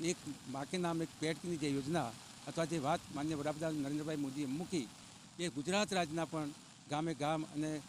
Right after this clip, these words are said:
મહોલ્લા મહોલ્લા સુધી અમલી બને એવું કામ અત્યારે થઈ રહ્યું છે. પંચોતેરમાં વન મહોત્સવ નિમિત્તે મહેસાણા જિલ્લામાં જે અત્યારે પર્યાવરણની દ્રષ્ટિએ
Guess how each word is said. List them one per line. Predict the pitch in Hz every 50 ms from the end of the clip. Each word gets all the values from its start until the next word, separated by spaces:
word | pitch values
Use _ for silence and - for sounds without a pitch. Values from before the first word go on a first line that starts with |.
| - - - - 127
મહોલ્લા | 135 151 165 185 180
મહોલ્લા | 165 151 143 147 156 143
સુધી | - - 151 135 151 143 127 - - - - - - - -
અમલી | 139 156 165 180
બને | 185 143 143 151 143
એવું | 139 143 143 151 143
કામ | - 143 143 147 143
અત્યારે | 147 - - - 143 139
થઈ | 127 131 135
રહ્યું | 139 151 160 151
છે. | - 190 202 196 - - - - - -
પંચોતેરમાં | - 151 147 - 170 160 - 165 151 151 147 143
વન | 127 139 156 160
મહોત્સવ | 151 139 151 147 - - 151 139
નિમિત્તે | 139 139 151 139 - 156
મહેસાણા | 139 135 131 - - 151 151 139
જિલ્લામાં | 113 120 139 170 196 185 165 143 107 - - - - - - - - - - 117
જે | 127 175 208
અત્યારે | 214 180 - - - 165 165 170 180
પર્યાવરણની | 180 - - 143 139 151 156 151 156 160 160 151
દ્રષ્ટિએ | 135 131 - - - 185 190 151 117 101